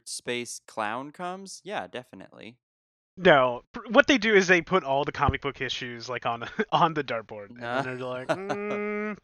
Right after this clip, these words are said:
Speaker 2: boom. Uh, oh, okay. Um, mother boxes? Okay, let's include mother boxes, okay. Uh, who's gonna be our token black guy? Amp. Oh, oh, Cyborg. Cyborg is our token black guy."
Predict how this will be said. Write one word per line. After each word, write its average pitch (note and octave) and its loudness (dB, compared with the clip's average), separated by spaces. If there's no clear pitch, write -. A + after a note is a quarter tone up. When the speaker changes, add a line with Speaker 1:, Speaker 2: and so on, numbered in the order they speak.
Speaker 2:
boom. C#3 2
Uh, D3 -4
oh, D3+ -6
okay. C3+ -8
Um, C#3+ -12
mother D#3+ 0
boxes? G3+ 4
Okay, A#3 2
let's F3+ -2
include G3 -4
mother A#2+ -4
boxes, A2+ -10
okay. D#3 -10
Uh, C3+ 2
who's C#3+ -8
gonna C#3+ -4
be C#3 -4
our B2+ -4
token C#3 -8
black F3 2
guy? F#3 4
Amp. F#3+ 0
Oh, A3 4
oh, E3+ 6
Cyborg. A2 -8
Cyborg A2+ -6
is G#2 -18
our A2 -12
token G#2+ -14
black G#2 -14
guy." G#2 -18